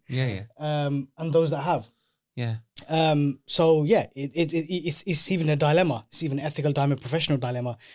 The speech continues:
Speaker 1: when you're there as the healthcare professional for treating the person, because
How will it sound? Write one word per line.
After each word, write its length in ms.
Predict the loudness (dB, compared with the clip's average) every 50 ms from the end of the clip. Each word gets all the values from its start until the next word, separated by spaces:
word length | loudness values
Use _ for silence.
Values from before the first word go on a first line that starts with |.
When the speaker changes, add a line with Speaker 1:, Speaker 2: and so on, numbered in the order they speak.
| -20 _ _ _
Speaker 1:
when 300 | -4 2 4 4 4 4
you're 140 | 4 2 4
there 260 | 4 4 4 4 2
as 180 | 2 -2 -4 -2
the 100 | -2 -2
healthcare 320 | 0 0 -2 0 -2 -4 -4
professional 640 | -4 -4 -2 -2 0 0 -2 -2 -2 -4 -6 -6 _ _ _ _ -20 -20 _ _ _
for 220 | -12 -10 -10 -10 _ -6
treating 400 | 0 0 2 2 2 2 0 0
the 80 | 0
person, 480 | 0 2 0 2 2 0 -4 -6 -8 -12 _ _ _ _ _ _ _ _ _ _ _ _ -12
because 680 | -10 -4 0 2 2 4 4 2 2 2 0 -2 -4